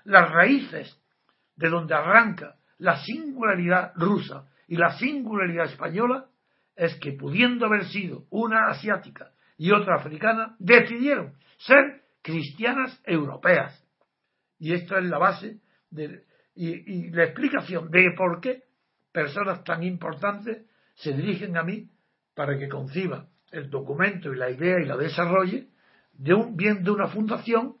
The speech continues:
o de una asociación. Lo tendré que pensar, no lo sé todavía, pero lo voy a hacer. Bien, con esto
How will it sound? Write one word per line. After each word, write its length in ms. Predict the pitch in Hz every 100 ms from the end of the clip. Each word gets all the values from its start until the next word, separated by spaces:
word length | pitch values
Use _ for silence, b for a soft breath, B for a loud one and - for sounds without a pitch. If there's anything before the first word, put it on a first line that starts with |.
| b b
o 140 | - 147
de 60 |
una 140 | 180 185
asociación. 720 | 147 170 - 127 135 135 -
Lo 180 | 139 -
tendré 300 | 127 131 160
que 100 | 165
pensar, 400 | 165 160 190 156
no 80 |
lo 80 | 139
sé 160 | 135 151
todavía, 560 | 143 175 185 208 226 - b b
pero 180 | - 175
lo 120 | 147
voy 180 | 156 170
a 40 |
hacer. 300 | - - - - _ _ _ _ _ _ _ _ _ _ _ _ _ _ _ _ _ _ _ _ _ _ _
Bien, 320 | 208 165 185 175
con 200 | - 175
esto 400 | 175 196 190